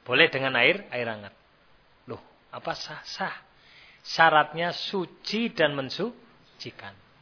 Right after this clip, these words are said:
Nah, ini barakallahu fikum. Maka di sini ini airnya. Sudah selesai air. Nah, sekarang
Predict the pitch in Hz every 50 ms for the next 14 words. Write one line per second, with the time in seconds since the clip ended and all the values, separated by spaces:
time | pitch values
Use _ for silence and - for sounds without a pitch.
0 | _ _ _ - - 101 98 101 127 147 160 151 - 147 131 117 - 117 - -
1 | 104 101 - - _ _ - _ _ _ - - - - - - - - - 139
2 | 156 156 143 139 160 180 185 156 160 190 196 160 160 165 147 139 123 107 101 104
3 | - - - - 127 123 - 160 175 175 - 165 156 143 - 151 156 175 196 -
4 | - 139 139 135 123 110 104 - - _ - - - - - - - _ - 123
5 | 123 - 147 - 170 180 202 214